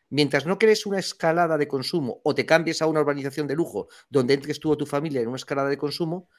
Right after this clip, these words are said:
yo creo que no te pasan esas cosas. Entonces, al final,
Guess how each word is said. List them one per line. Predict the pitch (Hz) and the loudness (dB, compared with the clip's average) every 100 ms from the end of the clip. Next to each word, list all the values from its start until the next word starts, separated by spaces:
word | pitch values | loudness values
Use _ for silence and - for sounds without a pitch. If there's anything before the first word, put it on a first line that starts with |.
| _ - | _ -2
yo | 151 | 0
creo | 156 - 185 | 2 0 2
que | 185 202 - | 0 0 -2
no | 151 175 | -2 0
te | - | 0
pasan | - 131 113 | -2 -4 -6
esas | 110 98 - | -8 -10 -14
cosas. | 92 - - - _ _ | -14 -14 -18 -20 _ _
Entonces, | 135 175 214 202 | -2 0 2 0
al | |
final, | 208 214 233 | 4 4 4